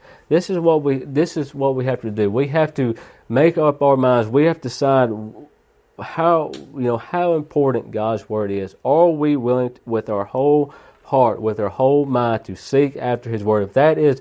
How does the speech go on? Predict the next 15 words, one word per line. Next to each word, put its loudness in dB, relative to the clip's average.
if -4
that 4
is 2
the 0
biggest, 0
first 0
priority 2
in 0
our 4
lives, -4
and -2
if, -6
and 2
if 0
we, 0